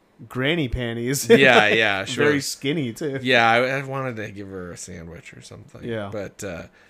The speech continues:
Speaker 2: you know, I'm not here to criticize people's bodies. Um, I am here to criticize
Speaker 1: I
Speaker 2: people's
Speaker 1: am.
Speaker 2: acting.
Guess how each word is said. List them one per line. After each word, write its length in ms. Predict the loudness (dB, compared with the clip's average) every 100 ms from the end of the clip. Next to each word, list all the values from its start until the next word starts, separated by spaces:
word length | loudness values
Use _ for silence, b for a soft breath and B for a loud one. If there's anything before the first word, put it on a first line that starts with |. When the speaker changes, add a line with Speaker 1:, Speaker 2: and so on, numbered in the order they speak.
| b
Speaker 2:
you 80 | -8
know, 180 | -6 -4 4
I'm 100 | 6
not 180 | 8 6
here 160 | 4 2
to 60 |
criticize 480 | 0 -6 -6 -8 -8
people's 340 | -12 -14 -14
bodies. 440 | -12 -10 -10 -14 -16 b b b -6
Um, 580 | -2 0 0 -2 -6 -14 b b b b b _ _ _ 4
I 140 | 8
am 220 | 10 10
here 200 | 8 8
to 100 | 6
criticize 420 | 4 2 2 0 0
Speaker 1:
I 180 | 0
Speaker 2:
people's 280 | -2 -2 -4
Speaker 1:
am. 60 | 0
Speaker 2:
acting. 880 | 4 4 4 -2 -2 -2 -4 -10